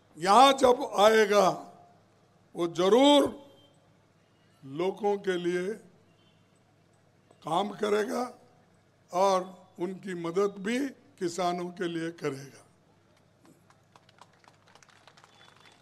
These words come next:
इसीलिए मैं एक दो शब्द आखिरी बोल के ख़त्म करूँगा। गरीब लहरों पर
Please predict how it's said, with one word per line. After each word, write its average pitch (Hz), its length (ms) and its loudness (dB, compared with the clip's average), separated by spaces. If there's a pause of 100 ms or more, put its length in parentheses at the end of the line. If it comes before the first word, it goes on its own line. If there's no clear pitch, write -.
(720)
इसीलिए 233 520 2
मैं 233 160 -2
एक 220 320 4 (1300)
दो 226 200 6
शब्द 220 360 0
आखिरी 196 400 0
बोल 208 260 0 (100)
के 190 120 8 (1000)
ख़त्म 185 400 -4
करूँगा। 175 500 -16 (1300)
गरीब 240 840 2
लहरों 208 600 4
पर 233 300 6